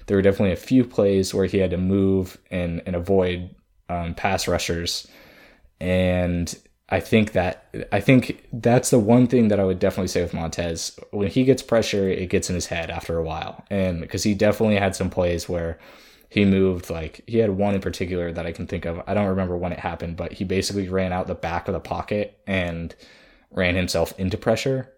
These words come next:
um, which was just not a good look at all. And, and that's definitely been his biggest problem, I think, is when he gets happy feet like that, for whatever reason,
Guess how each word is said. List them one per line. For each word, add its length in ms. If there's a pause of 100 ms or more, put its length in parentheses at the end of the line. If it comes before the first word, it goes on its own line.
um, 520 (500)
which 260
was 420 (440)
just 260
not 320
a 60
good 240
look 320
at 180
all. 400
And, 340 (120)
and 120
that's 240
definitely 340
been 140
his 120
biggest 320
problem, 340
I 80
think, 260
is 200 (100)
when 160
he 160
gets 160
happy 320
feet 380
like 200
that, 360 (360)
for 160
whatever 320
reason, 560